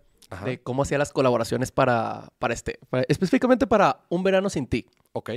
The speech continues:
Speaker 2: Y literalmente dijo, "Yo sentía que esta canción era para sacarla con tal".
Speaker 1: Y
Speaker 2: Y
Speaker 1: le
Speaker 2: s-,
Speaker 1: hablaba.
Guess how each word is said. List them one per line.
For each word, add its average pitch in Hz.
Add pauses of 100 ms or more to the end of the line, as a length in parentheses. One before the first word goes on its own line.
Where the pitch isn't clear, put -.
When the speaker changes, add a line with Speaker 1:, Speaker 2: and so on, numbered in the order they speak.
(340)
Speaker 2:
Y 143
literalmente 143
dijo, 143 (180)
"Yo 139
sentía 175 (180)
que -
esta 151
canción 180
era 185
para 131
sacarla 160 (200)
con 123
tal". - (800)
Speaker 1:
Y 175
Speaker 2:
Y -
Speaker 1:
le 139
Speaker 2:
s-, -
Speaker 1:
hablaba. 123